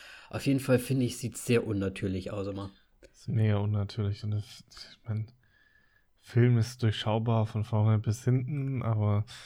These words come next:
Speaker 2: ja.
Speaker 1: Ich fand ihn
Speaker 2: Ich
Speaker 1: trotzdem jetzt gar nicht so un-, also ich meine, der hatte s-, seine, seine Mängel, die wir gerade aufgesch-, aufge-, aufgesagt haben, aber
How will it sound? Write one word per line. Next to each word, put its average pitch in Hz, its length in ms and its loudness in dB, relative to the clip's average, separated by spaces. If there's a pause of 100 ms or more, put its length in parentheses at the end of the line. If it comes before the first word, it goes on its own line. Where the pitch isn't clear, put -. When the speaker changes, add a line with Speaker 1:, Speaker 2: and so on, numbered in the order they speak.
(440)
Speaker 2:
ja. 98 360 -6 (1400)
Speaker 1:
Ich - 140 -4
fand 220 200 2
ihn 254 100 2
Speaker 2:
Ich - 40 -2
Speaker 1:
trotzdem 185 580 2
jetzt - 280 2
gar 120 180 -2
nicht 156 200 0
so 127 260 0
un-, 156 300 0
also 131 200 2
ich 135 140 0
meine, 143 340 0 (500)
der 123 180 -4
hatte 160 220 -2
s-, 123 280 -4
seine, 127 600 -2
seine 110 600 -2 (120)
Mängel, 120 800 -2 (480)
die 117 100 0
wir 117 120 4
gerade 117 320 -2
aufgesch-, - 760 -2
aufge-, 117 640 -2
aufgesagt 120 520 -4
haben, 123 240 0
aber 113 280 -2